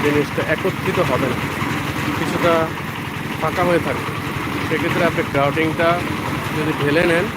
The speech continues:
তাহলে কংক্রিট এবং ছাদ ঢালাইয়ের সাথে, নতুন কংক্রিটের সাথে এবং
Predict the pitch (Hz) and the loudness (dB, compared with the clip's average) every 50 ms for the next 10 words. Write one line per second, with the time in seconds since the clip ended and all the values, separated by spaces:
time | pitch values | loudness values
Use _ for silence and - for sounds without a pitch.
0 | - - - - - - - - - - - - 143 147 151 156 147 - - 160 | -6 -6 -6 -6 -6 -6 -6 -8 -8 -6 -6 -6 -4 -2 -2 -2 -4 -2 0 2
1 | 160 160 156 - 156 165 190 196 - - - - 151 151 156 160 156 156 156 156 | 2 2 2 2 2 2 2 2 2 0 0 0 0 2 2 2 2 2 0 -2
2 | - - - - - - - - - - - - - - - - - - - - | -2 -4 -4 -4 -4 -4 -4 -4 -4 -2 -2 -2 -2 -4 -4 -4 -4 -4 -4 -4
3 | - - - - - 143 131 135 143 143 147 151 151 151 156 165 160 - - 151 | -4 -4 -4 -2 0 0 0 2 2 2 4 4 4 4 2 2 0 0 -2 -2
4 | 139 143 165 165 139 143 - - 156 156 143 143 151 151 143 143 139 143 147 147 | -2 0 0 -2 -2 -2 -2 -2 -2 -2 -2 -2 -2 -2 0 0 0 0 0 0
5 | 147 156 160 160 160 156 143 - 170 180 185 175 156 151 | 0 0 -2 -2 -2 -2 -2 0 0 0 0 0 0 0